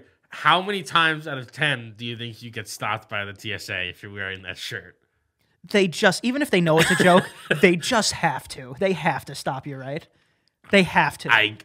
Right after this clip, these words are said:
Speaker 1: I would think so. I would think at least three times out of ten.
Speaker 2: That's too little.
Speaker 1: I think you'd be surprised. People would just be like, "Oh,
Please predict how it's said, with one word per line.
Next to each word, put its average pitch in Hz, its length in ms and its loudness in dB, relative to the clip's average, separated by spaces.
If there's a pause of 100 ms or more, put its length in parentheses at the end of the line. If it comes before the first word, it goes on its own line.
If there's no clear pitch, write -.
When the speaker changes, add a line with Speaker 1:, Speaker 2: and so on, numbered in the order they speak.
(120)
Speaker 1:
I 143 140 6
would 165 220 -2
think 120 180 -6
so. 127 140 -6
I 139 120 6
would 180 120 0
think 170 120 0
at 139 120 2
least 143 520 -6 (220)
three 127 280 -10
times 113 360 -6
out 110 100 -4
of 95 60 -10
ten. 92 240 -12 (480)
Speaker 2:
That's 185 220 0
too 180 120 0
little. 139 220 2
Speaker 1:
I 180 80 4
think 202 240 -8
you'd 170 100 -12
be 190 100 -8
surprised. 143 640 -4
People 107 180 -16
would 101 80 -18
just 95 120 -20
be 92 80 -20
like, 92 200 -20
"Oh, 117 40 -20